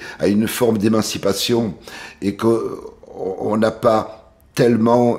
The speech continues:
euh, euh, on n'a pas tellement c-, cet esprit altruiste et qui fait que on espère pour tous. En vérité, on espère pour soi. Et à travers cette aventure, il y a aussi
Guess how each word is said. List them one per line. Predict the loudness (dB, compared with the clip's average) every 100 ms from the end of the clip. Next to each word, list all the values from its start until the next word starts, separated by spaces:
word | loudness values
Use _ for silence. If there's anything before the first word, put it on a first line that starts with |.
| 2
euh, | 2 2 2 0 -4 -8 -20 -20 -14
euh, | -8 -6 -4 -4 -4 -4 -6 -10 -14 _ _ -14 -12 -4
on | -2
n'a | 0
pas | 0
tellement | -2 0 2 4 2 2 0 -6
c-, | -4 -2
cet | -2 -4 -4
esprit | -4 -2 0
altruiste | 2 2 0 2 2 2
et | -2
qui | -4
fait | 0 0
que | 4 2 2 -4 -2
on | 0
espère | 0 2 0 0
pour | -4 -4
tous. | 0 0 0 -6 -14 -20 -8
En | -4
vérité, | 0 -2 -2 0 2
on | 2
espère | 0 -4 -6
pour | -6 -10 -8
soi. | -2 -2 -4 -14 -20 -20 -20 -16 0
Et | 2
à |
travers | 2 2 0
cette | 0
aventure, | 2 2 2 0 0
il | 2
y | 4
a |
aussi | 4 2 0 2 2